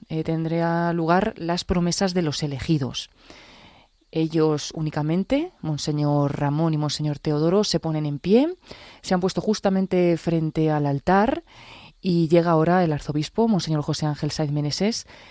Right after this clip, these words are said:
que se sienta ahí en la silla, justamente delante del altar, y tiene a los dos nuevos obispos de frente a él. Escucharemos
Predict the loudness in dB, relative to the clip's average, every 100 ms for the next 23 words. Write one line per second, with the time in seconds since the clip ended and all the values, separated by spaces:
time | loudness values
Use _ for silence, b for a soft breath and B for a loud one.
0 | B -10 -6 -6 -2 -2 0 0 0 0
1 | 0 0 0 0 -2 -2 -2 0 0 0
2 | 0 0 2 0 2 0 -2 -8 -4 -4
3 | -2 -2 0 0 -2 -4 -4 -4 -2 -2
4 | -4 -4 -4 -4 -4 -2 -4 -8 B B
5 | B -2 0 0 -2 2 2 0 -2 -4
6 | -4 -8 -14 _ _ _ _ _ _ _
7 | -8 -6 -4 -4 -2 0 2 2 0 -2
8 | -6